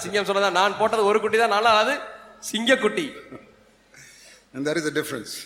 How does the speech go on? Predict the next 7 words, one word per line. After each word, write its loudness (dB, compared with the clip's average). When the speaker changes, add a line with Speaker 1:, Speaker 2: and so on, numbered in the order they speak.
Speaker 1:
அதான் 0
வித்தியாசம். 0
Speaker 2:
Do -4
we 0
make -4
disciples? -6
Speaker 1:
நாம் 0